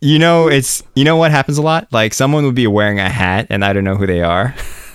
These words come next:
Speaker 2: Yes,
Speaker 1: And I
Speaker 2: it's
Speaker 1: just
Speaker 2: the hat.
Speaker 1: immediately <laughs> think they're a pop star.
Speaker 2: Yes. "Oh, you're wearing a hat
Speaker 1: 'Cause
Speaker 2: indoors." Yeah, yeah, you're a pop star.
Speaker 1: Right. Especially if it's a guy wearing, like, a fancy hat indoors. I'm like, "Oh, that's gotta be someone famous."
Speaker 2: Yeah. <laughs> Yes.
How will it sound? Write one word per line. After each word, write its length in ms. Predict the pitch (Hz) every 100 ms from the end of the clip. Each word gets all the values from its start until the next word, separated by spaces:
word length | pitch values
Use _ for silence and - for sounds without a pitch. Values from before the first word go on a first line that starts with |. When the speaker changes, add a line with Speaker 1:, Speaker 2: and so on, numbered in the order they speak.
| -
Speaker 2:
Yes, 60 | -
Speaker 1:
And 120 | - 107
I 40 |
Speaker 2:
it's 100 | 110
Speaker 1:
just 100 | 110
Speaker 2:
the 60 | 151
hat. 140 | -
Speaker 1:
immediately 380 | 104 113 107 104
<laughs> 360 | - - -
think 320 | - 196 - -
they're 360 | 127 123 113 107
a 20 |
pop 280 | - 107 107
star. 420 | - 127 143 151 -
Speaker 2:
Yes. 400 | - - - - - _ - - - 190 165 139
"Oh, 140 | 190
you're 100 | 143
wearing 140 | 135
a 20 | 113
hat 60 |
Speaker 1:
'Cause 100 | 139
Speaker 2:
indoors." 420 | 147 139 139 139 -
Yeah, 260 | 127 123 120
yeah, 180 | 127 127
you're 120 | 113
a 40 |
pop 140 | - -
star. 140 | 156
Speaker 1:
Right. 180 | - 117
Especially 920 | 104 - - - - - - 160 165 185
if 100 | -
it's 140 | 151
a 40 |
guy 380 | 117 117 113 113
wearing, 380 | 110 107 104 104
like, 200 | 98 95
a 60 | 92
fancy 380 | 110 101 104
hat 320 | 90 92 90 -
indoors. 540 | 101 98 95 95 104
I'm 160 | 95 98
like, 160 | 95 -
"Oh, 140 | 90
that's 180 | 101 101
gotta 260 | 98 87
be 300 | 82 92 98 -
someone 300 | - 95 90
famous." 500 | 123 139 98 - - _ _ _
Speaker 2:
Yeah. 220 | 139 117 - -
<laughs> 680 | - - 139 - - - 151 - - - -
Yes. 460 | - - - -